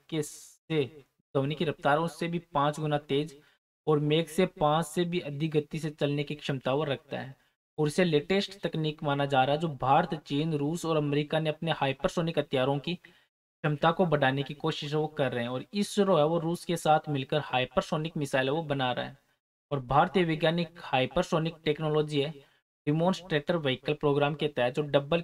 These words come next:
कैपेबिलिटी है उसका hypersonic cruise missile पर भी काम वो कर रही है। और इस रिपोर्ट के अनुसार देखें तो भारतीय स्वदेशी मिसाइल है उनमें पारंपरिक हथियारों के साथ परमाणु हथियारों को भी दागने की क्षमता वो होगी हाइपरसोनिक के द्वारा।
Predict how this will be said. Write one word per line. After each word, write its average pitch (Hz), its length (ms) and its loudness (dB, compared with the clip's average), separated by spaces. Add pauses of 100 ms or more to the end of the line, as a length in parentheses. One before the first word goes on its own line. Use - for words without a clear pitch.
कैपेबिलिटी 165 1500 -4
है - 140 0
उसका - 360 -4
hypersonic 160 600 -2
cruise 160 300 -4
missile 143 340 0
पर 151 180 -2
भी 151 120 -4
काम 135 300 2
वो 143 140 -2
कर 131 200 -2
रही 120 240 -4
है। 123 120 -12 (560)
और 151 80 0
इस 180 180 -6
रिपोर्ट 175 380 0
के - 80 2
अनुसार 175 260 2
देखें 151 340 0
तो 175 80 -2
भारतीय 147 460 2
स्वदेशी 151 500 -4
मिसाइल 139 360 0
है 143 60 2
उनमें 160 300 -4 (180)
पारंपरिक 151 520 2
हथियारों 135 360 -2
के 151 180 -6
साथ 120 460 -4 (800)
परमाणु 160 380 4
हथियारों 151 340 2
को 170 120 -2
भी 160 140 -4
दागने 143 360 2
की 165 120 -10
क्षमता 131 460 -2
वो 170 280 -2
होगी 131 320 2
हाइपरसोनिक 120 640 -6
के 120 100 -10
द्वारा। 117 280 -12